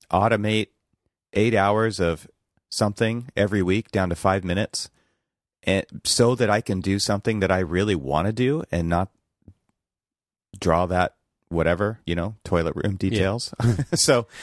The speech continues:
Speaker 2: Yeah.
Speaker 1: uh, then I'm gonna do that. And I think that that's all leading toward giving us more time to spend on a project that's gonna deliver more value to a client in the future. And, and really, that's where everything's headed, right? Do more with less.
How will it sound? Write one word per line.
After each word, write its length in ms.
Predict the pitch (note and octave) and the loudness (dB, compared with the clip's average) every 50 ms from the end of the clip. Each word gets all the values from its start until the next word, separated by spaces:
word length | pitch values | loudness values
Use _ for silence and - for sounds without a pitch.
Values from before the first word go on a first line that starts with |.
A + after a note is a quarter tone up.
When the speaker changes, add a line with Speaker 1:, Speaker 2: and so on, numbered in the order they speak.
| - - - - _ | -18 -20 -20 -14 _
Speaker 2:
Yeah. 180 | - F#2 E2+ - - | -4 -4 -4 -2 -2
Speaker 1:
uh, 120 | D#2+ D#2+ - - _ _ _ _ _ - | -4 -4 -4 -6 _ _ _ _ _ -2
then 160 | G#2 B2 A#2+ | 0 2 2
I'm 100 | B2+ C3+ | 2 2
gonna 220 | C3 D3 D3 D3 | 2 0 0 0
do 160 | C3 D3 G3+ C#4 | 0 -2 -2 -2
that. 220 | - C2+ - - - _ | -2 -4 -4 -8 -4 _
And 140 | A#2+ B2 B2 | 0 2 2
I 80 | A2+ A2 | 2 0
think 280 | - C#3 D3 D#3 - | 0 -2 -4 -2 0
that 220 | - C3 G#2+ - - _ _ _ - | 2 2 2 2 -2 _ _ _ 0
that's 240 | B2 C3+ C3 - - | 0 0 0 -2 -2
all 340 | - - B2+ C3+ C3+ C3 A#2 | 0 2 2 4 2 2 0
leading 400 | G#2+ A#2 B2 B2 C3 A2+ G2 F#2 | 0 -2 -2 -2 -2 -4 -4 -4
toward 520 | - A2+ G2+ G2+ F#2+ F#2 F#2 E2+ G2 - - _ _ _ _ _ _ _ _ _ _ _ _ _ - | -2 0 2 2 2 2 0 -2 -4 -10 -16 _ _ _ _ _ _ _ _ _ _ _ _ _ 0
giving 300 | A2+ A#2 A#2 C#3 C3 B2 | 0 2 2 2 0 0
us 180 | A2 G#2 - | 0 0 0
more 280 | G#2+ G2 G2+ G#2+ A2 A2 | -2 0 2 2 2 0
time 340 | - - A2 G2+ G#2 G#2+ G#2 | 0 0 0 0 0 0 -2
to 60 | F#2 | -2
spend 280 | - - - F#2+ F#2+ G2 | -2 -2 0 0 0 0
on 80 | F#2 E2+ | -2 -2
a 60 | D#2 | -2
project 360 | - F#2 F2 F2+ G2+ F#2+ - | 0 0 0 0 0 -2 -2
that's 160 | F#2+ F2 - | -2 -2 -2
gonna 160 | - F#2 E2+ | -2 -4 -4
deliver 400 | E2 - E2+ E2+ F2+ F2+ E2+ F2 | -4 -2 -2 0 0 0 0 -2
more 240 | E2+ E2 E2+ F2 E2+ | -2 -2 0 -2 0
value 340 | D2+ E2 D#2+ E2 E2 E2 D#2 | 0 0 0 0 0 -2 -2
to 120 | - - D#2 | -2 -4 -4
a 40 | - | -6
client 380 | - - - E2+ E2 D#2+ - | -4 -6 -4 -4 -4 -4 -6
in 60 | - | -8
the 60 | - - | -12 -10
future. 380 | - D2+ D2+ - - - - - | -6 -6 -6 -6 -6 -8 -6 -2
And, 220 | - G#2+ G#2+ G2+ - - - - - | -2 0 0 -2 -4 -8 -18 -6 -4
and 120 | G#2+ G#2+ G2+ | -2 0 2
really, 440 | A#2 C3 C3+ C3 A2+ G2+ F#2+ - - _ _ _ _ | 2 2 4 2 2 0 0 -2 -8 _ _ _ _
that's 180 | A#2+ A#2+ - - | 0 0 2 2
where 80 | A2+ | 2
everything's 360 | G#2 G#2+ A#2 G2 F#2+ E2+ E2 - | 2 2 2 0 -2 -4 -2 -2
headed, 240 | G2 F2+ D#2+ - | 0 0 0 0
right? 220 | - D#2+ D#2+ - - | 0 0 0 -2 -2
Do 160 | - G2 G2+ | -2 -2 0
more 220 | G2 F#2+ F#2 F2+ | 2 2 2 2
with 160 | E2 D#2+ - - | 0 -2 -2 -4
less. 360 | D2+ C#2+ C2+ - - - | -4 -4 -4 -4 -6 -8